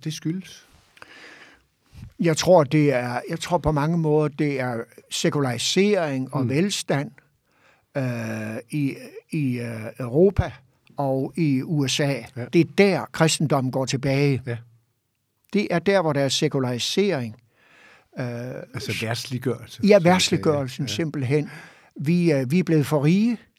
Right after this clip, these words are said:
Speaker 2: Vi, vi, vi har fået det, øh, materielt for godt.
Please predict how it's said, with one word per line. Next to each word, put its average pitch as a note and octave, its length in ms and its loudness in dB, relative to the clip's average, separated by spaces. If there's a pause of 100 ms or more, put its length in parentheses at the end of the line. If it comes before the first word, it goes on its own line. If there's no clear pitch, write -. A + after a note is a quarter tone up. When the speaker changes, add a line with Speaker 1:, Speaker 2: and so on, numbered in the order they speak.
(180)
Speaker 2:
Vi, D3+ 320 2
vi, C#3 340 -2
vi C#3 100 0
har D3+ 80 4
fået F3 240 2
det, D#3+ 60 2 (220)
øh, C#3 180 -2
materielt C#3+ 520 -2
for D3+ 120 -6
godt. F3 380 -4